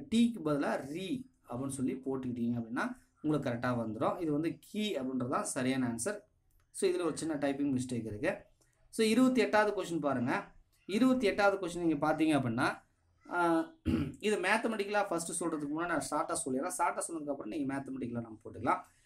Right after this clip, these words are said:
இப்ப பாத்தீங்கன்னா, நாலு எட்டு முப்பத்திரெண்டு, இந்த அஞ்சு பெருக்கல. நாலு எட்டு முப்பத்திரெண்டு வந்துருச்சா? இது அஞ்சு பெருக்கல. அப்ப ஐத்துமும் முப்பதுன்னு வந்துருச்சு. அஞ்சே பெருக்கல. ரைட்டா?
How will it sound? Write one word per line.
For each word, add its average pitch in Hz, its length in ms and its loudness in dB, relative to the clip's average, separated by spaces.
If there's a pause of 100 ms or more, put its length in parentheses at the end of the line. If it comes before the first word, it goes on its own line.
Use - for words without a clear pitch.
(260)
இப்ப 214 200 -2
பாத்தீங்கன்னா, 196 320 2
நாலு 185 240 4
எட்டு 196 180 0
முப்பத்திரெண்டு, 165 460 -2
இந்த 165 120 -8
அஞ்சு 151 220 -2
பெருக்கல. 123 460 -4
நாலு 165 280 2
எட்டு 165 140 -8
முப்பத்திரெண்டு 165 400 -4
வந்துருச்சா? 147 360 -2
இது 165 180 0
அஞ்சு 175 280 -4
பெருக்கல. 151 460 -4
அப்ப - 260 -10
ஐத்துமும் 170 420 -10
முப்பதுன்னு 151 320 -6
வந்துருச்சு. 120 300 -4
அஞ்சே 160 440 -4
பெருக்கல. 135 400 0
ரைட்டா? 147 420 0